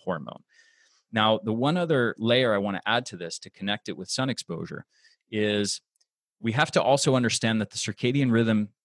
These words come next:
is not only dependent on, uh, blocking blue light exposure at night before bed, but is also dependent on having adequate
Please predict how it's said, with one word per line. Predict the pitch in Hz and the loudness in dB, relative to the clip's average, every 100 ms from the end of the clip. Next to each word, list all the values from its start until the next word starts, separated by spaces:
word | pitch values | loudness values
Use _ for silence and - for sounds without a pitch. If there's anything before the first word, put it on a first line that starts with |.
| - | -10
is | 95 | -2
not | 110 113 139 | 2 4 4
only | 120 135 143 131 | 2 2 2 0
dependent | 110 - 104 101 95 98 - | 0 -2 0 0 -2 -4 -6
on, | 104 98 95 92 90 - _ _ _ - | -2 0 2 0 -2 -8 _ _ _ -4
uh, | 98 90 - | -2 0 -2
blocking | - 101 113 - 127 104 | 0 2 2 2 2 2
blue | 104 113 | 2 2
light | 104 101 98 | 4 2 0
exposure | - - 98 92 92 | -6 -4 -4 -2 -4
at | 87 90 | -4 0
night | 107 110 98 | 0 0 -2
before | 80 - 87 | -12 -8 -6
bed, | 85 80 135 87 - _ _ _ _ _ - | 0 2 4 0 -6 _ _ _ _ _ 2
but | 110 107 - _ _ - | 4 4 0 _ _ -4
is | 110 - - | -2 -2 2
also | 127 165 - 139 | 4 4 4 2
dependent | 113 - 110 104 104 - | 2 -2 -2 -2 -4 -4
on | 104 98 | -4 -2
having | 98 - 139 175 175 110 92 95 123 - | -4 0 4 4 4 2 2 -2 -4 -2
adequate | 107 113 117 - 90 98 - | 2 2 0 0 -2 -4 -12